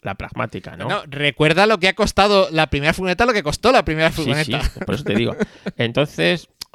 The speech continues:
Speaker 1: oye, pero eso de ir dormidito atrás tiene su aquel, ¿sabes?
Speaker 2: <laughs> Sí, sí,
Speaker 1: ¿Sabes?
Speaker 2: sí.
Speaker 1: Es que, claro, como se viaja en
Speaker 2: Entonces
Speaker 1: furgoneta, no se viaja en, en un coche, ¿sabes? O sea,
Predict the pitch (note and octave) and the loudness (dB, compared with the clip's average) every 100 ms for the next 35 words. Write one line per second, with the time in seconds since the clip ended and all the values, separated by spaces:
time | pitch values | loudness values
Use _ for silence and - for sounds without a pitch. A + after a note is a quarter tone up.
0 | _ - A2 - G#2 G#2 G2 - - A#2+ | _ -8 -8 -4 -4 -4 -4 -8 -4 0
1 | F#3 D3+ C3 A2+ A2 G2+ G#2 G2+ A2 G2+ | 2 2 2 0 -2 -4 -4 -8 -8 -6
2 | G2+ A#2 - - D3 F3+ - - G#2+ G2+ | -4 -6 -8 -12 -8 -8 -10 -6 -4 -4
3 | - - - - _ _ _ _ - A#2+ | -8 -20 -20 -20 _ _ _ _ -6 -6
4 | A2+ - _ _ _ _ G#3 A#3 G3 - | -6 -12 _ _ _ _ -14 -10 -10 -8
5 | G3 - G3 G3+ F#3+ F#3 - G#3+ - F#3 | -10 -8 -8 -8 -8 -10 -6 -8 -8 -10
6 | F3+ - E3 - D#3 C#3 G2+ F#2+ - B2+ | -12 -10 -14 -12 -12 -8 -8 -8 -10 -16
7 | - - A2+ B2 B2+ A2+ F#2+ - - - | -18 -8 -8 -4 -2 -2 -6 -20 -20 -12
8 | D#3 D3+ C3 C3 C3 D3+ E3 E3+ E3 D3+ | -10 0 2 4 4 4 4 4 2 2
9 | C#3 C#3 - - - - F2 - - _ | -2 -6 -6 -8 -10 -12 -14 -14 -20 _
10 | G#3+ C#3 G#2+ - - G#2+ A2+ D3 D#3 F#2 | -20 -20 -20 -20 -12 -8 -8 -10 -12 -12
11 | - - - | -14 -20 -20